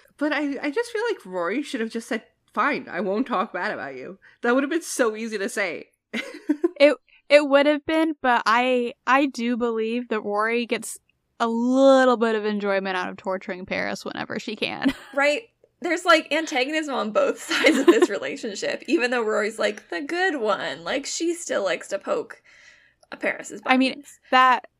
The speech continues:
Speaker 2: this conversation has one of my favorite lines in this episode when Paris comes up. She's like, "Ah, you're like the pop-up book from hell."
Speaker 1: Yes. <laughs>
Speaker 3: Uh.
Speaker 1: Well, we move on to Friday night dinner,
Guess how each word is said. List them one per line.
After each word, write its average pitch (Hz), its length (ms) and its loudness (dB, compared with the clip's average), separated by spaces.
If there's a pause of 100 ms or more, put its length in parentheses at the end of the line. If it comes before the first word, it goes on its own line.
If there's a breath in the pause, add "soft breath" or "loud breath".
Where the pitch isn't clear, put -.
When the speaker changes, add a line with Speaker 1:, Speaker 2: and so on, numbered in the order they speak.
(180)
Speaker 2:
this 269 160 4
conversation 254 580 -2
has 220 160 -2
one 208 140 -2
of 180 80 -8
my 254 180 2
favorite 190 320 -2
lines 185 560 -6
in 190 420 -6
this 202 360 -8 (260)
episode 196 720 -2
when 196 240 -6
Paris 208 260 -2
comes 220 220 -4
up. 233 160 0
She's 226 120 -10
like, 233 200 -8
"Ah, 285 240 6
you're 220 160 -6
like 294 100 -8
the 254 80 -10
pop-up 247 400 0
book 247 200 -2
from 214 120 -6
hell." 226 400 -2 (340 loud breath)
Speaker 1:
Yes. 226 640 -6
<laughs> - 60 -16 (2500 loud breath)
Speaker 3:
Uh. 320 460 -4 (400 loud breath)
Speaker 1:
Well, 240 400 -4
we 269 120 0
move 277 260 -4
on 294 180 2
to 302 100 -8
Friday 202 320 0
night 190 260 -8
dinner, 160 520 -10